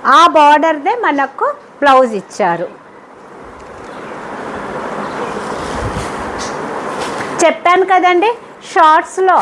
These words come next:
నేను ప్రతి, నాకు డీలర్స్ పెడుతున్న ప్రతి శారీస్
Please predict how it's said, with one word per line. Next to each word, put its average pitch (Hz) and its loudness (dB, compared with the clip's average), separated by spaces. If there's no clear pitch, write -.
నేను 320 0
ప్రతి, 285 -2
నాకు 277 4
డీలర్స్ 311 2
పెడుతున్న 277 0
ప్రతి 254 0
శారీస్ 262 2